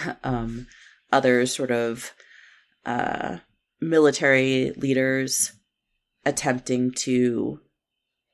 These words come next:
eradicate Native people, right? And, um, once, you know, the, the reservation era hit, once it was clear that territorial expansion was succeeding, um,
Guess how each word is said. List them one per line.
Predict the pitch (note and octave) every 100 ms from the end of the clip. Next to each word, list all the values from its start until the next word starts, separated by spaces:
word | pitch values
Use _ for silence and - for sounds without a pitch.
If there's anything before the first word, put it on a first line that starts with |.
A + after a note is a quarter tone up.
| -
eradicate | C#3 B2 A#2+ A#2 - G#2 -
Native | - G#2 - -
people, | - - - - - - _ -
right? | B2 B2 B2+ - - - - - _ -
And, | C#3+ C3+ B2+ B2 C3 - - _
um, | C#3+ B2+ A#2+ A#2+ B2+
once, | - D#3 D3 - - - - _ _ _ _ -
you | D3 C3
know, | B2 A#2+
the, | A#2+ B2 A#2 A2+ A#2
the | C#3
reservation | C#3 C#3 B2+ B2 D3 C3
era | A#2+ A#2+ B2+
hit, | C3+ B2 -
once | A#2+ B2
it | -
was | B2
clear | - - A#2 A#2+
that | A#2+ B2+ A#2+ - - - - - -
territorial | E3+ C#3 C3 B2+ B2 B2
expansion | - - B2+ B2 B2+ A#2+
was | A#2+ -
succeeding, | - - A2+ A#2 A#2 A#2+ A#2+ _ - - - - _ C3
um, | C3+ A#2+ B2 C3 -